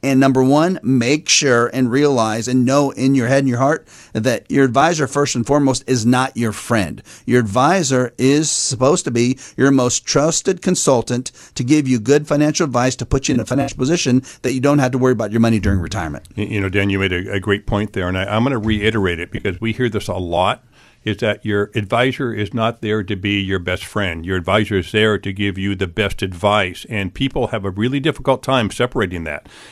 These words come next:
Speaker 2: And even listening to the show, people are listening right now and said, "Well, I, I don't want to call them because I'm, I feel like I'm cheating on my advisor." You, you're not cheating on your advisor. Again, your advisor is the trusted person there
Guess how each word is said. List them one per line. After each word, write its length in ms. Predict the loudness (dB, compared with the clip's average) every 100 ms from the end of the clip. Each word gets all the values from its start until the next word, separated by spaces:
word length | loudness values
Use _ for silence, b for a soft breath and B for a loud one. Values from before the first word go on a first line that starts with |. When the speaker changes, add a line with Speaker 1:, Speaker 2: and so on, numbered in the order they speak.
| B
Speaker 2:
And 280 | 0 0 0
even 260 | 0 0 0
listening 260 | 0 0 -2
to 80 | -2
the 100 | -2
show, 340 | 0 0 0
people 340 | -2 -6 -4
are 40 | -6
listening 240 | -4 -4
right 140 | -2 0
now 140 | 0
and 80 | -2
said, 140 | -2
"Well, 220 | 0 -2 B B B
I, 120 | -4
I 80 | -2
don't 240 | -2 -4 -2
want 160 | -2
to 60 | -2
call 260 | 0 0
them 180 | 2 -2
because 400 | -4 -2 -2 -2 -4
I'm, 160 | -4 -2
I 120 | -2 -4
feel 180 | -4 -4
like 140 | -2
I'm 100 | -4
cheating 380 | -4 -2 0 0
on 100 | 0
my 140 | 0
advisor." 580 | -2 0 0 0 -2 -12 B B B
You, 100 | -4
you're 100 | 0
not 180 | 0 0
cheating 320 | -4 0 0
on 120 | 0
your 100 | -2
advisor. 460 | -2 -2 -2 -2 -6
Again, 320 | -2 0 0
your 100 | 0
advisor 600 | 0 0 0 0 -2 -2
is 360 | -2 -4 -4 -10
the 140 | -8 -4
trusted 440 | 0 -2 -2 -6
person 380 | -2 -2 0 0
there 240 | 0 0